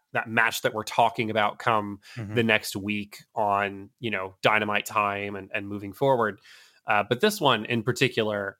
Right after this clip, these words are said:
Speaker 1: we don't get a whole lot of triple threat championship matches in
Speaker 2: Mm-hmm.
Speaker 1: A E W. So, um, pretty cool that we're getting this one. And, uh, just six excellent performers.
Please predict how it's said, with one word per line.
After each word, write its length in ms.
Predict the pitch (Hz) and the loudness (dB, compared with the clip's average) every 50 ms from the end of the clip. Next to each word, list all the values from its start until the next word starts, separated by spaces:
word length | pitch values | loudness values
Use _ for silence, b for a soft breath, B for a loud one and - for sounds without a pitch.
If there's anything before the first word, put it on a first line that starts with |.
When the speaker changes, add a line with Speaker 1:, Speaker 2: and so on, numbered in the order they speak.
| _ _ _ | _ _ _
Speaker 1:
we 160 | 120 113 123 | -4 0 2
don't 200 | 147 175 170 160 | 2 2 2 2
get 120 | 151 160 156 | 4 4 4
a 60 | 151 | 4
whole 320 | 139 135 160 165 170 175 165 | 2 2 2 2 2 2 2
lot 180 | 170 175 170 | 2 2 2
of 100 | 170 160 | 0 -2
triple 300 | - - 170 160 165 170 | -2 -2 -2 0 0 -2
threat 400 | 160 - 165 160 160 - - - | -2 2 2 2 2 2 -2 -8
championship 640 | - - 156 143 139 156 160 160 156 - 170 160 - | -4 0 0 0 2 0 -2 -2 -2 -2 -4 -2 0
matches 760 | 160 151 151 151 - 165 160 156 156 151 143 - - - - - | 0 0 0 0 0 0 2 2 0 -2 -6 -8 -10 -10 -6 -2
in 420 | 135 135 135 135 135 139 135 131 - | 0 2 2 2 0 -2 -6 -4 0
Speaker 2:
Mm-hmm. 40 | 131 | 0
Speaker 1:
A 20 | 131 | 2
E 120 | 135 - | 2 4
W. 460 | - 139 131 147 151 151 156 156 160 151 | 4 4 2 2 0 -2 -4 -8 -10 -12
So, 580 | - - - 127 117 110 110 107 107 107 107 B B B B B B B _ - | -12 -4 0 2 2 4 2 2 0 -2 -4 B B B B B B B _ 2
um, 380 | 113 107 104 104 101 98 95 - | 4 6 6 4 4 2 -2 -2
pretty 220 | - 127 123 123 117 | -2 0 0 0 -2
cool 420 | - - 135 131 131 131 139 135 127 | -2 -2 0 0 0 0 0 -2 -2
that 140 | 127 123 | -2 -2
we're 220 | 123 120 120 120 120 | 0 2 2 2 2
getting 240 | 117 120 123 120 120 | 0 0 0 0 0
this 180 | 127 127 - | -2 -2 -2
one. 220 | - 143 147 147 143 | 0 0 0 0 -2
And, 480 | - 113 113 110 110 113 110 107 107 113 | -2 0 0 0 0 -2 -2 -2 0 2
uh, 400 | 113 113 113 110 113 113 117 - - _ _ _ _ _ | 4 4 6 6 4 4 2 0 -6 _ _ _ _ _
just 380 | - 202 190 - - - - - | -4 -2 -2 -2 -4 -8 -10 -8
six 440 | - - - - 220 - - - - _ _ - | -6 -4 -2 -2 -2 -2 -2 -6 -10 _ _ -2
excellent 480 | 156 160 - - - 139 117 110 - - | -2 -2 0 -2 -4 -4 -4 -4 -4 -4
performers. 800 | 123 117 - - 127 120 113 110 107 104 98 98 101 101 - | -4 -4 -2 0 2 2 2 2 2 0 -2 -4 -6 -8 -10